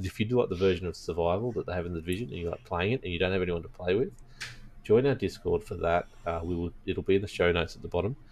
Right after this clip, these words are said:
Um, you can post your high scores. You can post your September high scores. So we sort of keep track of who's the best person for the month, um, and just talk, organise for people to play with, all that kind of stuff.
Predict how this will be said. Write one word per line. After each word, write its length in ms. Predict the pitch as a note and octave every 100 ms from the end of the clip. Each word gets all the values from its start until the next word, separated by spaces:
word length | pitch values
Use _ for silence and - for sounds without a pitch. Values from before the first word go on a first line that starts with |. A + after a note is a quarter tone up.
| - - - -
Um, 560 | F2+ F2 E2+ E2 D#2+ - - -
you 100 | E2+
can 80 | E2
post 300 | - F#2 -
your 100 | F2
high 160 | F#2
scores. 560 | E2+ - G#2 A#2 B2 A#2
You 60 | F#2
can 40 | E2+
post 400 | F2 E2 - -
your 380 | F2 F2 E2
September 640 | D#2+ - G2 - A2 A2 A2+
high 160 | A#2
scores. 500 | A2 - A#2+ C#3 C#3 -
So 120 | F2+
we 180 | F2 E2
sort 200 | - F#2+
of 80 | E2 -
keep 160 | F#2
track 200 | - F2+ -
of 60 |
who's 220 | - F2+
the 80 | F2+
best 280 | F#2 F2 -
person 420 | G2 F2 - F2+ - - - - - - -
for 60 | G2
the 80 | F#2+
month, 520 | A#2 C3 - - -
um, 680 | G2 G2 F#2+ F#2 F#2+ F#2 - -
and 300 | G2+ F#2+ F#2+
just 300 | - G2 -
talk, 220 | G#2+ G2 - - - - - -
organise 480 | - A#2+ A#2+ B2 A2+
for 100 | -
people 240 | B2 A2
to 80 | G#2+
play 200 | - A#2
with, 180 | B2 A#2+
all 140 | - G#2
that 160 | F#2+ -
kind 120 | G2
of 60 |
stuff. 300 | - G2+ G2